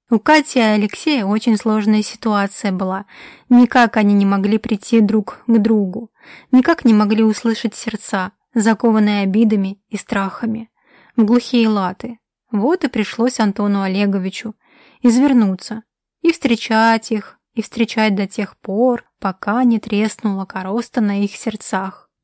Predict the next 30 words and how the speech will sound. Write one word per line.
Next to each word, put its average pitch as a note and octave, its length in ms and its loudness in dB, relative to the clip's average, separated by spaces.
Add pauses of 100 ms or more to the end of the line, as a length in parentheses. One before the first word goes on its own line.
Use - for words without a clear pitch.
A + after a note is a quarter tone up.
(100)
не A#3+ 180 6
пробилась B3+ 540 2
любовь, G#3+ 640 0 (360)
не A3+ 140 6
дала G3 280 0
росточки. G#3 720 -8 (300)
Теперь D#4 320 4
у - 20 8
них B3+ 220 6
все - 260 -4
хорошо G#3 560 -4
будет. - 460 -8 (400)
Ангелочек A3+ 800 0 (100)
к - 80 -6
ним G3+ 240 2
прилетел, G#3+ 720 -6 (720)
назовут A3 480 2
Иринкой. F#3+ 680 -8 (580)
А G#3+ 120 2
затем C4+ 340 0
и A3+ 40 -2
следующий, G#3 920 -2
и A#3+ 100 4
будет B3+ 320 4
у A#3+ 40 4
них G#3+ 200 4
дружная A3 600 0
и A#3 160 -6
большая G3+ 560 -4
семья. F#3+ 560 -6